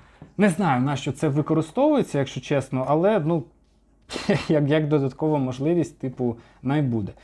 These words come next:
Ну і також, е, великим плюсом цього керма є те, що в ньому є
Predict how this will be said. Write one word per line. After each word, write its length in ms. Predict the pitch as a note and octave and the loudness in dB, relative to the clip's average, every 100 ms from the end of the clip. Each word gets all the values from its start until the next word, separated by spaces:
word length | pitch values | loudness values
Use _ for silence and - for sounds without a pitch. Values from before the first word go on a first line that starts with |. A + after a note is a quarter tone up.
| - - | -18 -4
Ну 380 | F3+ G#3 E3+ E3+ | 0 2 2 2
і 60 | |
також, 600 | E3 E3+ E3+ C#3 - - | 2 0 0 -6 -8 -6
е, 200 | C#3 C3 | -2 0
великим 400 | B2 D3 D#3 D3+ | 0 0 0 -2
плюсом 380 | C3+ D3 C3+ B2 | -4 -4 -4 -6
цього 240 | C3+ C3+ C3+ | -2 -2 -2
керма 440 | C#3+ D3 F#3 A#3 | -4 -2 -2 -2
є 260 | D3+ C#3 C#3 | -2 -2 -4
те, 280 | - D3 | -4 -4
що 580 | C3+ - - C3+ B2+ B2 B2 - - - _ | -6 -10 -6 0 2 0 -2 -20 -20 -20 _
в 80 | B2+ | -2
ньому 300 | D3 D3+ C#3 | 0 2 0
є 420 | B2 C3+ C3 A2+ | 0 2 0 0